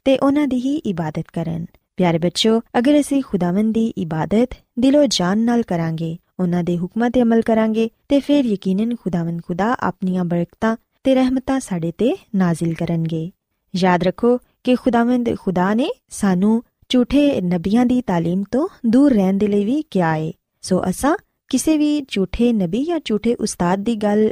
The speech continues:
ਨਹੀਂ ਮੰਨਣੀ, ਬਲਕਿ ਬਾਈਬਲ ਮੁਕੱਦਸ ਸਾਨੂੰ ਸੱਚੇ ਖੁਦਾਵੰਦ ਦੇ ਬਾਰੇ ਦੱਸਦੀ ਏ। ਅਸੀਂ ਬਾਈਬਲ ਮੁਕੱਦਸ ਦਾ ਮਤਾਲਿਆ ਕਰਕੇ ਖੁਦਾਵੰਦ ਦੀ ਕੁਰਬਤ ਨੂੰ ਹਾਸਿਲ ਕਰ ਸਕਨੇ ਹਾਂ।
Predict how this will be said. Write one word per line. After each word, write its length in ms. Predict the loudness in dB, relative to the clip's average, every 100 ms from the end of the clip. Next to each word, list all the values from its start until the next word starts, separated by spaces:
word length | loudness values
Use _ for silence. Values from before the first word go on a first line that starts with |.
| 0
ਨਹੀਂ 220 | 0 0
ਮੰਨਣੀ, 420 | 0 -2 -4 -6 -10 _ _ _ -4
ਬਲਕਿ 240 | -2 0
ਬਾਈਬਲ 360 | 0 0 0 -2
ਮੁਕੱਦਸ 640 | -2 -2 0 2 0 -2
ਸਾਨੂੰ 460 | -4 0 0 0 -4 _ _ -8
ਸੱਚੇ 400 | -6 -2 0 -2
ਖੁਦਾਵੰਦ 500 | -2 -4 -2 -2 -2
ਦੇ 60 |
ਬਾਰੇ 300 | -2 0 -2 -4 -4
ਦੱਸਦੀ 480 | -4 -4 -6 -6 -4
ਏ। 140 | -6 -12 _ -2
ਅਸੀਂ 200 | 0 2
ਬਾਈਬਲ 340 | 4 2 0
ਮੁਕੱਦਸ 440 | -2 -2 -2 -2
ਦਾ 160 | 0 0
ਮਤਾਲਿਆ 420 | 0 -2 0 -2
ਕਰਕੇ 540 | -2 0 0 0 -2 -2 _ _ _
ਖੁਦਾਵੰਦ 440 | 0 2 2 0 -2
ਦੀ 100 | -4
ਕੁਰਬਤ 380 | -4 0 0 0
ਨੂੰ 100 | -2 -2
ਹਾਸਿਲ 280 | -2 -2 -2
ਕਰ 180 | -4
ਸਕਨੇ 420 | -4 -8 -8 -6 -4
ਹਾਂ। 180 | -6